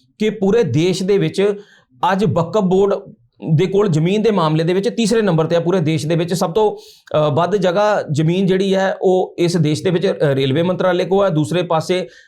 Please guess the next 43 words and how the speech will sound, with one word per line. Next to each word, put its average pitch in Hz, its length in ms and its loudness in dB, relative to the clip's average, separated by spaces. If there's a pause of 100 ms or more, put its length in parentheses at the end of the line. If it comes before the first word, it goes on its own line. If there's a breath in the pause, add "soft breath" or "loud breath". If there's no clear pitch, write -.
(200 loud breath)
ਦੂਸਰੇ 190 500 2
ਨੰਬਰ 170 260 0
ਤੇ 175 120 0
ਰੱਖਿਆ 175 300 -2
ਮੰਤਰਾਲਾ 180 420 -2
ਆਉਂਦਾ 180 180 0
ਔਰ 156 100 0
ਤੀਸਰੇ 220 380 -2
ਨੰਬਰ 185 260 0
ਤੇ 247 180 2
ਵਕਫ 180 280 0
ਬੋਰਡ 190 280 2
ਆਉਂਦਾ, 165 260 0
ਜਿਹਦੇ 208 180 0
ਕੋਲ 226 140 0
ਪੂਰੇ 214 280 0
ਦੇਸ਼ 175 280 0
ਦੇ 190 100 0
ਵਿੱਚ 196 160 -2
ਸਭ 196 240 -2
ਤੋਂ 233 100 0
ਵੱਧ 185 200 0
ਜ਼ਮੀਨ 160 360 2
ਦੇ 160 60 2
ਉੱਪਰ 175 300 -2 (460 loud breath)
ਅਧਿਕਾਰ 185 380 0
ਜਿਹੜਾ 180 220 0
ਹੈ 196 220 0 (220 loud breath)
ਉਹ 220 120 2
ਵਕਫ 170 320 -2
ਬੋਰਡ 190 220 0
ਦਾ 220 100 0
ਨੌ 185 340 0
ਪੁਆਇੰਟ 190 280 -2
ਚਾਰ 190 420 -2
ਲੱਖ 196 260 -2 (120)
ਏਕੜ 180 260 -2
ਦੇ 180 160 -2
ਕਰੀਬ 170 300 0
ਐਸੀ 165 280 0
ਜ਼ਮੀਨ 151 340 0
ਹੈ 180 40 0
ਜਿਹੜੀ 190 180 0